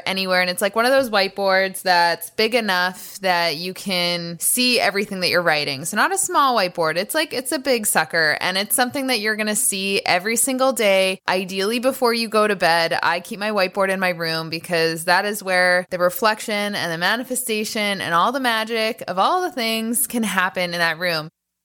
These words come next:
Bedrooms are where we are at most ease and most connected to ourselves,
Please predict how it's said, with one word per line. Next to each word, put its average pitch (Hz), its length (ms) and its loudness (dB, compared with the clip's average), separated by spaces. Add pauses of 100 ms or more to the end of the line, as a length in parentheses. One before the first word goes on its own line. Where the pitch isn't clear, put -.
(240)
Bedrooms 214 480 0
are 208 100 2
where 190 300 4
we 190 120 0
are 185 300 2
at 170 240 -2
most 190 320 -4
ease 190 380 -4
and 180 440 -6
most 180 280 -2
connected 180 460 -6
to 175 340 -2
ourselves, 175 760 0